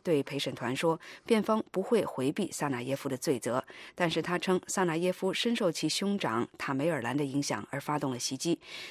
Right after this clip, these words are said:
检方指控爆炸袭击是针对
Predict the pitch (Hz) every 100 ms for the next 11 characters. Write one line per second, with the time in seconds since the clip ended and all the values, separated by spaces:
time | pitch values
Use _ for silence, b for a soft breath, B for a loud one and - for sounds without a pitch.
0 | B - 180 170 240 170 160 - - -
1 | 208 185 170 - 151 165 156 147 202 214
2 | 202